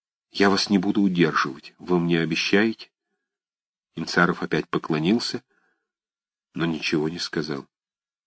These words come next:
«Леночка, пойди сюда», — промолвила Анна Васильевна, — «посмотри, какой у матушки чудесный редикюль». «Сама вышивала», — заметила протопопица.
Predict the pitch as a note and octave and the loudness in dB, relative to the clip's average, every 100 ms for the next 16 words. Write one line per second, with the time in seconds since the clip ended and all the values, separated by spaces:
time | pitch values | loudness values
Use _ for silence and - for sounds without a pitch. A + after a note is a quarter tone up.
0 | _ _ _ _ _ _ _ - _ - | _ _ _ _ _ _ _ -20 _ -20
1 | - _ B2+ E3 G#3 G#2 D#2 - F2+ G2 | -20 _ 8 10 10 8 4 0 4 6
2 | B2 A3 A3 C4+ A#3+ A2+ - F#2 F2+ E2 | 8 8 8 6 8 6 6 6 8 6
3 | D#2+ E2 D#2+ E2 E2+ E2+ - E2 F2 A#2 | 6 4 4 2 2 2 0 0 2 4
4 | C3 C3+ E3 F#3+ F3 F3 D#3 A#2+ C3 F3 | 6 8 8 6 8 12 12 12 8 6
5 | G3 - G3 - C#3+ A#2+ B2+ D3+ D3+ E3+ | 4 2 0 4 6 8 6 6 6 6
6 | F#3+ F3+ G#2 - - _ _ _ _ _ | 4 4 4 4 -4 _ _ _ _ _
7 | _ _ - - A2 C#3+ A2 E2 F2+ A#2 | _ _ -10 0 4 6 6 6 8 8
8 | B2+ F3 D3 G#2 D2+ D2+ F2 E2 D2 D2+ | 8 6 8 6 6 4 2 4 2 0
9 | D#2 E2+ - E2+ D2 - - - | -2 0 0 0 -2 -6 -10 -12